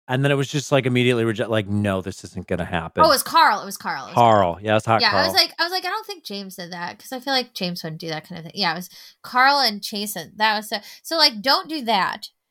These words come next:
Speaker 2: Do something that's actually personal and meaningful. Like, you know, "I wrote you this thing. I made you this thing." Or,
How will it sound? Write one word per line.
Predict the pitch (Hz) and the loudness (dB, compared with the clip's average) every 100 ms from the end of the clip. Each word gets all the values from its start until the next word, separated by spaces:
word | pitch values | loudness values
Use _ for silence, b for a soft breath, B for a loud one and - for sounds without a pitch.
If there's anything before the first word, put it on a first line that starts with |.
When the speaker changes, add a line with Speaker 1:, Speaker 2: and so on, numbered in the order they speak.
| _ | _
Speaker 2:
Do | 226 269 | -4 0
something | 415 392 349 | 0 -2 -4
that's | 294 - | -6 2
actually | 208 240 - 277 262 _ | 4 4 0 -4 -4 _
personal | - 214 - 226 220 | -8 -6 -4 -4 -2
and | 208 202 | -4 -4
meaningful. | 196 190 185 185 175 160 180 | -6 -6 -6 -8 -4 -2 0
Like, | 202 190 - _ - | 0 -2 -4 _ -8
you | 320 | 0
know, | 190 202 233 _ _ _ _ _ _ _ _ _ _ 269 | 2 2 -2 _ _ _ _ _ _ _ _ _ _ 0
"I | 277 277 277 b _ | 2 2 -4 b _
wrote | 240 285 302 | -2 0 0
you | 269 247 | -4 -8
this | 208 190 185 - | -2 -2 -2 -4
thing. | 180 175 180 - | -2 -2 -4 -8
I | 226 254 262 254 _ | -8 -6 -6 -10 _
made | 277 285 285 | -8 -8 -8
you | 233 202 | -8 -8
this | 190 185 - | -6 -8 -10
thing." | - 190 185 180 | -12 -10 -8 -6
Or, | 196 202 | -2 -2